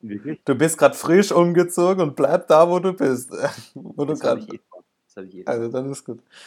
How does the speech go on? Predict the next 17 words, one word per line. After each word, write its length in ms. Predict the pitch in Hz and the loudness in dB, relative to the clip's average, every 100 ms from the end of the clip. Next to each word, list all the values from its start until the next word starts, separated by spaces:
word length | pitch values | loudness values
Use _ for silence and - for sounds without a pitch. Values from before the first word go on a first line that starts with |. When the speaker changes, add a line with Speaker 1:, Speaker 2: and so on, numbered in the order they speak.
| - - - _ _ _ _ _ - 151 | -20 -20 -20 _ _ _ _ _ -12 -2
Speaker 2:
Ja, 200 | - 123 - _ | 0 -2 -8 _
aber 120 | 123 120 | -6 -4
jetzt 120 | 123 | -4
auch 80 | 127 | -4
das 180 | 127 - | -6 -6
perfekte 520 | 127 - 131 147 120 | -4 -2 -2 -2 2
Wetter 240 | 123 143 | 2 0
für 240 | 139 147 - | -4 -2 0
Eis 220 | 120 123 | -2 0
essen. 380 | 123 - 160 175 _ _ _ _ _ _ _ _ _ _ _ _ _ _ 110 | -2 -2 -8 -12 _ _ _ _ _ _ _ _ _ _ _ _ _ _ -10
Speaker 1:
Ja, 60 | |
wenn's 180 | 101 104 | -10 -8
nicht 140 | 101 113 | -8 -6
regnet, 300 | 107 95 98 | -6 -6 -8
ja, 180 | 98 - | -10 -8
weil 220 | 104 98 | -6 -6
es, 260 | - - | -8 -18